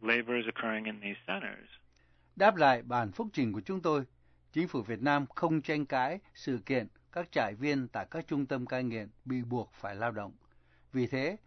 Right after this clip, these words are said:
Speaker 2: tôi cảm thấy tự tin rằng điều đó đang diễn ra và diễn ra trên khắp Việt Nam. Nhưng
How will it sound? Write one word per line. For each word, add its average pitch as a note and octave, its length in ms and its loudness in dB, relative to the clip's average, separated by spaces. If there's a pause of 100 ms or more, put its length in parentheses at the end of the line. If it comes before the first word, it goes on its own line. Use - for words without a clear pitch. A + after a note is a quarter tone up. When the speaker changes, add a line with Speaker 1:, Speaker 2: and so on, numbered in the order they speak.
(180)
Speaker 2:
tôi C#3 140 -2
cảm G2 180 0
thấy D3+ 340 -2
tự A2+ 220 -2
tin E3 180 4
rằng B2 220 4 (420)
điều A#2+ 200 0
đó A#2 280 2
đang A#2 300 2
diễn C#3 200 -6
ra B2 260 0 (280)
và A2+ 140 2
diễn B2 200 -6
ra B2+ 320 2
trên B2 220 0
khắp - 280 -2
Việt G#2 180 -8
Nam. A2 200 -2 (760)
Nhưng D#3+ 280 2